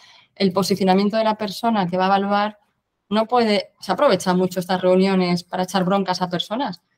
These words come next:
Y es todo lo contrario, esto es, son reuniones para ayudar a las personas a crecer, para identificar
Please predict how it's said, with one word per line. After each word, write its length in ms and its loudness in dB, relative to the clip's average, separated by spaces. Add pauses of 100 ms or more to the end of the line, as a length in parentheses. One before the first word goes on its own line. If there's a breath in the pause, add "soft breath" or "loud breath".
(200)
Y 100 0
es 60 2
todo 140 2
lo 100 2
contrario, 480 2
esto 300 -6
es, 260 -2
son 160 -2
reuniones 440 -2
para 160 -2
ayudar 220 0
a 40 0
las 120 -4
personas 360 -6
a 60 -4
crecer, 360 -4
para 140 -4
identificar 640 2